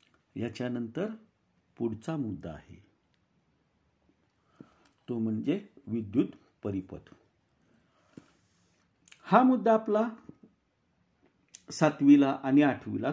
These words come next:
थोड्या थोड्या प्रमाणात झालेला आहे. आकृती तीन पॉइंट पाच मध्ये एक विद्युत परिपथाची आकृती दाखवली.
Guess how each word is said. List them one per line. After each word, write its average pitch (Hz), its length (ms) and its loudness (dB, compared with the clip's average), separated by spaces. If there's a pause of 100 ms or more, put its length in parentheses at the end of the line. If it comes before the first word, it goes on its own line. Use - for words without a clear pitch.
थोड्या 156 260 0
थोड्या 185 220 0
प्रमाणात 127 440 -2 (560)
झालेला 107 340 0
आहे. - 100 -20 (680)
आकृती 214 400 -2
तीन 240 300 -2
पॉइंट 226 240 0
पाच - 360 0 (1300)
मध्ये 165 240 4
एक 220 160 -2
विद्युत 151 320 0
परिपथाची 175 680 0
आकृती 135 500 0
दाखवली. 82 420 -6